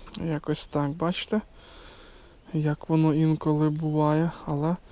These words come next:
мене ще одна запасна, якщо обірву чи ще якийсь момент, нюанс, то це вже буде реально нюанс. Зараз ми, о, десь орієнтовно точка в мене буде тут. І зараз я тут і кліпсанусь.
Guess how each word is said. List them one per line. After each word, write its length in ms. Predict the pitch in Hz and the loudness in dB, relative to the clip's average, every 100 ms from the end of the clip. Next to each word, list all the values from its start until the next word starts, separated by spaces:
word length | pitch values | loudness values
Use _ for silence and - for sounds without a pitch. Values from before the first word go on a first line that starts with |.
| - - - - | -20 -20 -16 -2
мене 220 | 139 147 | 0 2
ще 260 | - - 175 | 0 8 8
одна 220 | 135 131 | 8 2
запасна, 520 | 131 - 143 - 123 | 0 0 -2 0 -4
якщо 300 | 120 - 147 - - | -4 -4 -6 -6 -8
обірву 480 | 147 135 139 143 156 | -4 0 2 2 2
чи 180 | - 135 | -2 -4
ще 280 | - 190 185 | -2 4 4
якийсь 340 | 151 135 - | 2 -2 -2
момент, 480 | 139 127 123 117 - | -2 0 0 -2 -4
нюанс, 360 | 127 117 110 - | -6 -4 -6 -8
то 120 | 120 | -10
це 180 | - 143 | -8 -8
вже 220 | 135 135 | -6 -6
буде 280 | 123 127 127 | -6 -6 -4
реально 300 | 120 120 117 | -4 -4 -6
нюанс. 420 | 120 113 110 - - - - - - - | -6 -6 -8 -10 -16 -20 -20 -20 -20 -14
Зараз 340 | 123 127 127 | -10 -6 -6
ми, 160 | 127 120 - - - - - - - - - - - - - | -6 -8 -10 -12 -12 -12 -14 -14 -20 -20 -20 -20 -20 -14 -6
о, 160 | 120 - - - - - - - | -6 -6 -14 -20 -20 -20 -20 -10
десь 380 | 139 131 - - - - - - | -6 -4 -6 -10 -16 -20 -20 -8
орієнтовно 720 | 131 127 123 - 147 143 139 - - - - | -4 -4 -4 -2 -2 0 -2 -6 -18 -20 0
точка 400 | 143 - - 139 | 2 2 0 2
в 60 | |
мене 340 | 131 131 131 123 - - - | 2 2 2 0 -6 -20 -10
буде 300 | 139 131 127 | -2 0 0
тут. 440 | 127 - 220 - - - - - - - | -2 0 0 -2 -10 -14 -16 -20 -12 -6
І 60 | |
зараз 400 | 127 131 143 139 | -2 0 2 2
я 180 | 135 143 - - | 2 0 -4 -8
тут 260 | - 139 - | -2 -2 0
і 100 | 143 | 0
кліпсанусь. 920 | - 135 - - 143 139 117 - - | 0 -2 -2 0 4 4 4 0 -2